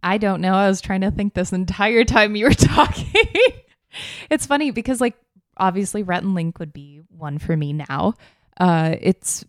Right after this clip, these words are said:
shifted tremendously because before it would be a lot of different bands because that's just what I loved. But I don't know. A lot of the people that I like are dead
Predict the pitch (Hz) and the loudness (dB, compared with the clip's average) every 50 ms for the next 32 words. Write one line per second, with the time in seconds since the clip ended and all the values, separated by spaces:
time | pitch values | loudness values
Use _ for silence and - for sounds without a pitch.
0 | _ - - - - - 208 220 - - - 165 151 151 - - 170 175 180 202 | _ -8 -8 -6 -2 -2 -2 -2 -2 -4 -4 -6 -6 -6 -8 -6 -4 -2 -2 0
1 | 202 196 - - - 139 - - - 185 - 190 175 - 180 160 - - 220 220 | -2 -2 -4 -6 -10 -12 -12 -10 -10 -8 -8 -8 -6 -4 -6 -4 -2 0 0 2
2 | - 190 180 165 165 160 165 165 160 156 160 165 156 - 156 - - 156 151 - | 2 0 -2 -2 -2 -4 -2 -4 -4 -6 -6 -6 -8 -8 -10 -12 -12 -16 -16 -16
3 | - _ - 202 247 254 202 - - - 180 175 - - 170 - 175 160 156 156 | -18 _ -8 -6 -4 -4 -4 -4 -6 -6 -8 -8 -6 -8 -6 -4 -4 -6 -6 -6
4 | 160 - - - - - - 143 139 139 143 143 165 226 254 220 - 180 175 175 | -10 -10 -12 -16 -16 -14 -14 -14 -14 -14 -14 -4 0 2 2 2 2 -2 -4 -6
5 | - - - - 175 170 165 170 - - - - _ _ _ _ _ _ _ _ | -10 -14 -14 -12 -10 -10 -10 -10 -12 -14 -18 -20 _ _ _ _ _ _ _ _
6 | _ _ _ _ _ _ _ _ _ _ _ _ _ 208 247 302 330 339 285 - | _ _ _ _ _ _ _ _ _ _ _ _ _ -14 -12 -12 -10 -10 -10 -8
7 | - 202 202 214 220 240 269 311 311 302 277 - - - 233 - _ 262 247 254 | -6 -6 -2 0 2 2 0 0 -2 -4 -6 -6 -10 -14 -16 -14 _ -6 -2 -2
8 | 254 247 254 262 254 262 269 254 - 196 175 180 165 156 170 185 180 190 254 - | -2 0 -2 -4 -4 -4 -4 -4 -6 -8 -8 -8 -6 -6 -4 -4 -4 -4 -4 -4
9 | 320 | -6